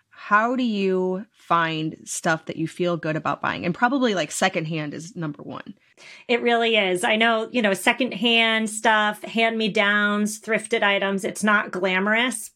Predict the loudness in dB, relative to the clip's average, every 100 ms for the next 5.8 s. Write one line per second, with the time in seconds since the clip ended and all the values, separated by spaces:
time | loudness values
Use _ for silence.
0 | _ 0 2 2 -4 -16 -2 0 0 2
1 | 2 2 2 2 0 -4 -12 -16 -20 -20
2 | _ 0 0 2 2 2 2 2 4 2
3 | 0 0 0 -2 -10 _ -6 -6 0 2
4 | 4 2 0 0 -2 0 0 2 2 0
5 | -2 -6 -2 0 2 0 -2